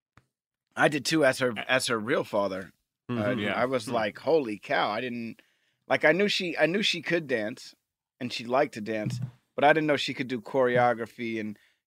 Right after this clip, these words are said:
Speaker 1: you know, she didn't come home and rehearse that at all, you know, and so I wasn't expecting to see her really dance, but it's all dances that she can do. Like, it's, I don't know, man. It's just really, it's really surreal to see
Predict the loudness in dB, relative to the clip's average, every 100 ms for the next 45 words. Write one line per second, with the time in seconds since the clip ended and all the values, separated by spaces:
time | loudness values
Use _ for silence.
0 | -8 -4 -4 -2 -4 -2 -2 0 -2 -2
1 | -6 -10 -6 -2 0 -2 -4 -2 -2 0
2 | -2 0 -2 -6 -12 -16 -16 _ -12 -8
3 | -8 -8 -12 -14 -14 -12 -12 -16 _ _
4 | _ _ _ _ _ _ _ _ _ -10
5 | -2 -2 0 0 2 2 -2 -8 -2 -2
6 | -2 -6 -10 -10 -8 -4 -4 -4 -6 -6
7 | -6 -8 -8 -14 -20 _ -10 -8 -6 -8
8 | -10 -14 _ -2 -2 -2 -4 -6 -6 -6
9 | -8 -8 -6 -4 -6 -8 -14 _ _ -10
10 | -8 -10 -20 -8 -6 -6 -4 -2 0 0
11 | 0 -2 -6 -6 -10 -8 -2 0 0 -2
12 | -6 2 2 2 -2 -2 0 0 -2 -6
13 | -4 -4 -6